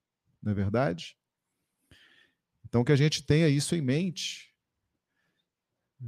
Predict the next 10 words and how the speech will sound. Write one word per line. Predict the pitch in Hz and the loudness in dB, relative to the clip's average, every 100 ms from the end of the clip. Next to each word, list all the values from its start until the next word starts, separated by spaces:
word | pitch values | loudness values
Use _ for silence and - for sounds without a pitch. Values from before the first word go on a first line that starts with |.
| 101 104 | -18 -4
Muitos | 107 147 151 | 2 2 4
de | 139 | 6
nós | 135 123 175 | 8 8 6
seremos | 202 165 170 | 6 6 4
chamados | 156 156 120 139 262 233 | 2 2 2 2 0 4
a | 147 | 6
ajudar | 127 110 95 98 104 98 - - _ | 6 4 2 2 0 -4 -10 -20 _
os | - - | -10 -8
criminosos, | - 92 87 87 82 82 - - - - _ _ _ _ _ _ _ _ | -4 -2 -2 -2 -4 -10 -16 -18 -18 -20 _ _ _ _ _ _ _ _
né? | 80 87 139 | -6 -4 -4